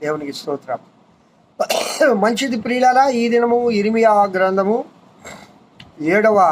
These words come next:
అధ్యాయము ఒకటో వచనము నుండి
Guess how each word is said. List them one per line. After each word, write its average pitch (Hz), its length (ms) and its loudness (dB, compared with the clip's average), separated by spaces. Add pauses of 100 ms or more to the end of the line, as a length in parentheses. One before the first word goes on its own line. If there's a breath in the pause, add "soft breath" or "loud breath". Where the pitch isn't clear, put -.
(640)
అధ్యాయము 175 600 2 (1800)
ఒకటో 226 260 0
వచనము 208 420 0
నుండి 185 580 -2